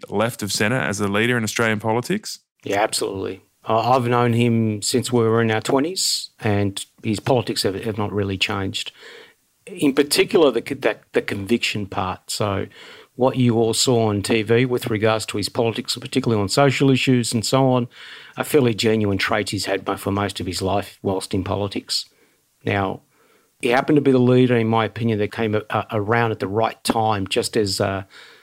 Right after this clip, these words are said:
Speaker 2: an emerging generation of voters were starting to enrol to vote in very big numbers.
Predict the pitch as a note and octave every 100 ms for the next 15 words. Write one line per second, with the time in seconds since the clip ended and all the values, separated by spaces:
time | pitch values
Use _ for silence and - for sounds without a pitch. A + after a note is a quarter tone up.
0 | _ - A2+ G#2 A2+ A2+ A2 A2 G2+ G2
1 | G#2 - G2+ G2 G2+ G2 - G2 - A2+
2 | G#2 G#2 G2+ F#2+ G2 G2 - F#2 G2+ G#2
3 | - - G2+ G2+ G2 F#2 G2 G2+ G2+ G2
4 | G2+ G#2 -